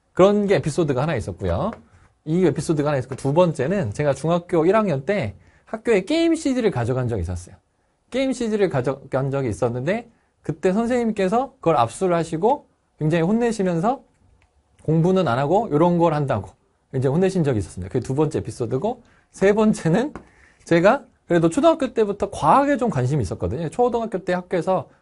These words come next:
과학반을 했었어요. 뭐 실험반 이런, 그런 거 있잖아요. 근데 중학교 때도 학교 들어갔을 때 과학반을 하고 싶어서 손을 들었어요.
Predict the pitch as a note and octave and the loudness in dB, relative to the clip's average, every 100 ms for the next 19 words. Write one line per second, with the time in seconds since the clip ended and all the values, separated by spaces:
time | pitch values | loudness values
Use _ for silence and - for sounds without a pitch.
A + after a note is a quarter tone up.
0 | _ - F#3+ G#3+ G3+ D#3+ B2+ C3+ - F2 | _ 4 4 4 0 0 -2 -6 -8 -6
1 | G2 E2 F#2 F2 G#3 A#3 G#3 C3 G#2 G#2+ | -6 -6 -6 -4 -2 0 0 -2 -4 -4
2 | C#3 D3+ G2+ F#2+ F2 F3+ - _ _ _ | -4 -4 -6 -6 -6 -6 -12 _ _ _
3 | _ D3+ C#3 F3+ G#3+ G#3+ G#3+ G3+ G#3+ A3 | _ -6 -2 2 2 0 0 0 2 -2
4 | B3 E3+ E3 E3+ D3 D3 F3+ - F3 F#3+ | -2 2 2 2 -2 -6 -6 0 0 2
5 | G3+ F3 F#3+ F3+ D#3+ G3 B3 C3+ G2 F2 | -2 0 -2 -2 -4 -2 0 0 -2 -4
6 | - | -12